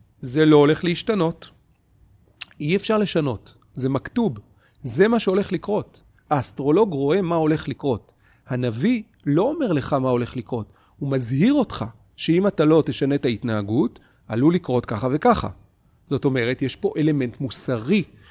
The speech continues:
המוסריות משנה את ההתנהגות. זו, המוסריות משנה את ההיסטוריה. כלומר, אלוהים לא מדבר איתך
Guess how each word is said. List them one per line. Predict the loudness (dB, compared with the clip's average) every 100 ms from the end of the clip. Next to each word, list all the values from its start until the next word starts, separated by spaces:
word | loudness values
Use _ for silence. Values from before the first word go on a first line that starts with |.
| _ _
המוסריות | -2 0 -2 0 0 0 -2 0 2 2 0 -2
משנה | -2 0 0 0 0
את | 0
ההתנהגות. | -2 -2 -2 0 0 -2 -4 -2
זו, | -2 -2 -6 _ _ _ _
המוסריות | -6 -4 -2 0 0 -2
משנה | -6 -6 -4 -4
את | -6
ההיסטוריה. | -8 -8 -8 -10 -14 _ _ _ _ _ _ _ _ _
כלומר, | -2 2 2 -2 -2
אלוהים | 2 4 2
לא | 0
מדבר | 2 6 6
איתך | 4 2 4